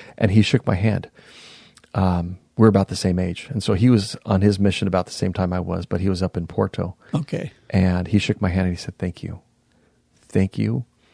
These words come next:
Speaker 1: The work you did back then has brought us to have this temple today." And I had never thought about it, that, that thirty years ago, all the, all the experiences that I had, all the people that I met, that I taught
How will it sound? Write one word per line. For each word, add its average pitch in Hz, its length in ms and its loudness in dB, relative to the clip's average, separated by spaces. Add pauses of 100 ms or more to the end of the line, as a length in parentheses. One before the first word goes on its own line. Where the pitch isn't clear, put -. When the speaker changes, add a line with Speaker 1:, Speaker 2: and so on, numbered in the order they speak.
(800)
Speaker 1:
The 123 80 6
work 107 280 4
you 117 100 4
did 98 200 4
back 90 240 -4
then 82 300 -6 (340)
has 92 220 0
brought 90 240 0
us 87 160 -8
to 90 100 -2
have 87 180 -2
this 87 160 -6
temple - 220 -6
today." - 320 -12 (600)
And 113 100 8
I 110 80 8
had 98 140 2
never 98 480 4
thought 98 260 2
about 92 220 0
it, 87 220 -6
that, 110 340 0 (240)
that 101 260 -2
thirty 107 260 4
years 95 220 2
ago, 87 340 -2 (1500)
all 107 200 6
the, 107 380 4
all 113 180 4
the 117 100 6
experiences 101 500 -2
that 98 100 0
I 92 40 0
had, 92 280 0
all 101 220 0
the 95 420 0 (200)
people 110 300 2
that 101 120 0
I 95 280 2 (400)
met, 95 460 2 (400)
that 95 120 0
I 85 220 -2 (260)
taught - 420 0